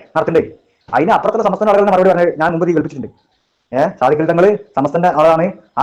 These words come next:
സമസ്തന്റെ നേതൃത്വത്തിലാണ് നടന്നത്. അതല്ലാതെ സാദിഖലി തങ്ങൾ പ്രത്യേകം വേറെ ക്ഷണിക്കേണ്ട കാര്യമില്ല.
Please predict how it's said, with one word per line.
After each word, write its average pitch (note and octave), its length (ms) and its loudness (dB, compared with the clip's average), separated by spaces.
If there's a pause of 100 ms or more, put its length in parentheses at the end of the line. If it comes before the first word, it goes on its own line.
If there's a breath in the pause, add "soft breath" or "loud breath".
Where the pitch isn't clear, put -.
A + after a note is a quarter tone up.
സമസ്തന്റെ E3+ 340 0 (460)
നേതൃത്വത്തിലാണ് E3+ 420 0
നടന്നത്. D#3 240 0 (680)
അതല്ലാതെ D3+ 420 0
സാദിഖലി D#3+ 220 0
തങ്ങൾ E3+ 140 0
പ്രത്യേകം E3 220 -2
വേറെ D#3+ 120 2
ക്ഷണിക്കേണ്ട D#3+ 300 -2
കാര്യമില്ല. D#3 240 2